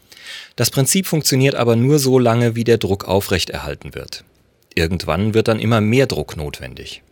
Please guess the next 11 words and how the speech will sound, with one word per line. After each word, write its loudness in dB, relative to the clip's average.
Das -4
wird -4
auch -8
für -4
den 0
Drücker -2
immer -10
anstrengender. -10
Fatal 0
ist 0
auch, 0